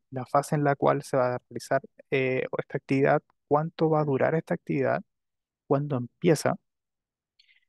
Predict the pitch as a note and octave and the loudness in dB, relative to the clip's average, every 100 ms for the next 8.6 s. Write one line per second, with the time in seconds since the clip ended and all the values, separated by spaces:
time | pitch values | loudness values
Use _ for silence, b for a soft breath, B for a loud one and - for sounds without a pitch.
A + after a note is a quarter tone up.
0 | _ - B2+ A#2 A2+ A2+ - C3+ D3 E3+ | _ 2 4 6 4 0 0 2 2 0
1 | F3 - B2+ A2+ D3 G#3+ - D3+ - E3 | 0 -2 0 -2 -4 -6 -2 -2 0 -2
2 | E3 E3 E3 D#3+ D#3 D3+ C#3 C#3+ - - | 2 4 4 2 -6 -6 -6 -4 -6 -4
3 | C3+ B2+ B2+ - C#3 A#2+ - D3+ D#3 - | -4 -2 -4 0 0 0 0 -2 0 0
4 | C#3+ D3 C3+ C3 B2+ C3+ C3 - B2 A#2 | 0 2 2 2 -2 -4 -6 -4 -6 -2
5 | B2+ A2+ - A#2 B2+ C3 - - D3+ - | -2 -2 -8 -2 0 0 -2 -4 -4 0
6 | C3+ - - _ _ b b b _ _ | -2 -2 -6 _ _ b b b _ _
7 | - B2 A#2 A2+ A2+ _ _ _ _ _ | 2 4 4 2 -4 _ _ _ _ _
8 | - D#3 G3 E3 C3+ | 2 4 6 4 0